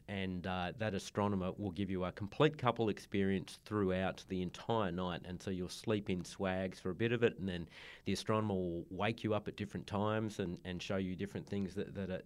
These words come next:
that are in the sky. Um, or you can just go, uh, and, and do, do the, the,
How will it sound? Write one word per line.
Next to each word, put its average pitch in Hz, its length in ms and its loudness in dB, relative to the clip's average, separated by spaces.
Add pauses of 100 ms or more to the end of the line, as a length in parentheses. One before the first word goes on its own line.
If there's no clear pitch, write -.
(160)
that 92 160 -2
are 90 100 -2
in 92 80 -2
the 92 80 -2
sky. 92 440 -2 (580)
Um, 101 260 2
or 143 220 10
you 98 100 6
can 101 160 2
just 101 180 -2
go, 92 280 0 (100)
uh, 87 480 -4
and, 90 380 -2
and 87 260 -4 (680)
do, 117 100 0
do 101 240 0
the, 80 300 -2
the, 101 180 -2